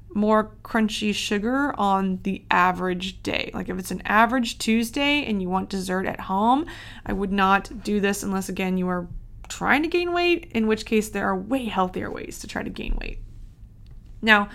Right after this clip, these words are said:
like I said, I really wanted to find,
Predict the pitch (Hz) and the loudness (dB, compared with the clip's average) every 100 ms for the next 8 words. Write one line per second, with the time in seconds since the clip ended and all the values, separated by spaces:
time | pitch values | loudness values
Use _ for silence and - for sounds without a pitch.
0 | - - - - - - - - 220 269 | -14 -16 -16 -18 -18 -18 -16 -2 4 6
1 | 285 208 190 202 202 220 226 269 285 277 | 8 8 8 8 6 4 4 4 4 4
2 | 254 - 214 202 208 196 | 2 2 4 4 4 2